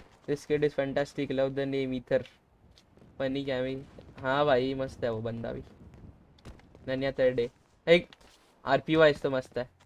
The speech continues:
पर इसको serious आरपी नहीं आती यार, वही दिक्कत है। पैसिफिक हाइस्टर वॉश, पैसिफिक हाइस्ट बोलते क्या? अंदर का अपने का scene नहीं बताना guys, वही scene है, समझ रहे हो?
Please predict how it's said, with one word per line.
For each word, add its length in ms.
पर 60
इसको 220
serious 320
आरपी 260
नहीं 120
आती 200
यार, 100
वही 120
दिक्कत 320
है। 100
पैसिफिक 380
हाइस्टर 300
वॉश, 920
पैसिफिक 320
हाइस्ट 180
बोलते 300
क्या? 140
अंदर 240
का 80
अपने 200
का 80
scene 300
नहीं 120
बताना 360
guys, 200
वही 180
scene 280
है, 80
समझ 240
रहे 100
हो? 80